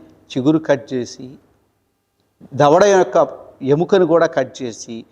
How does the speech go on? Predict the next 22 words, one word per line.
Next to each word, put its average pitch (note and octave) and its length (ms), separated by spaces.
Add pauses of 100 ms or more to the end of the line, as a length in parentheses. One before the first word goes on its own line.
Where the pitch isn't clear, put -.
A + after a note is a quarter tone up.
(360)
లోపటున్న F#3 540
పన్నుని C#3+ 560 (560)
విభజించి E3+ 840
కట్ - 260
చేసి C3 500 (280)
మైక్రోమోటార్ C3 840 (120)
అనే A#2 300 (180)
పరికరం A#2+ 440
ద్వారా A2 400 (320)
పీసులుగా C3+ 400
చేసి A#2+ 420
చేయటం D3 240
జరుగుతుంది. A2 460 (400)
నిజంగా F#3+ 360
చెప్పాలి E3 680
అనుకుంటే D3+ 640
ఇది E3+ 200
ఒక D#3+ 240
రకమైన D#3+ 720 (680)
సిజేరియన్ F#3+ 720
ఆపరేషన్ C3+ 640
లాంటిది. A2+ 360